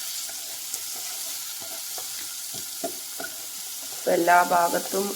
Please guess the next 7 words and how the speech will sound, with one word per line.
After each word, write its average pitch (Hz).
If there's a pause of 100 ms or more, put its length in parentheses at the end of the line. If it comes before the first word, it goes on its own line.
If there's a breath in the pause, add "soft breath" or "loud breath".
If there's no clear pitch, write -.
(120)
ഉപ്പൊക്കെ 185 (100)
പിടിച്ച് 180 (100)
വന്നിട്ടുണ്ട്. 160 (840)
ഇനി 214
നമുക്ക് 170 (320)
ഒരു 165 (840)
അര 180